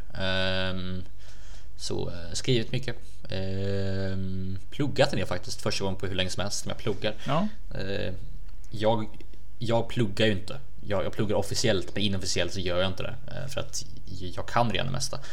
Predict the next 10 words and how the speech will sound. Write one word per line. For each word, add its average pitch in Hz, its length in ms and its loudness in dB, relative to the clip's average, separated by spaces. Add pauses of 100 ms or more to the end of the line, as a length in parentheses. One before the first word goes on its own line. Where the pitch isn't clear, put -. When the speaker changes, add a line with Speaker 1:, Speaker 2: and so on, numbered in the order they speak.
(280)
Speaker 1:
Ehm, 90 760 2 (440)
för - 100 -2
jag 92 40 -2
har 92 180 2
en 90 100 0
sån, 87 320 0 (120)
ett - 60 -2
sånt 95 140 -2
sinne 135 260 0
bara. 90 180 -2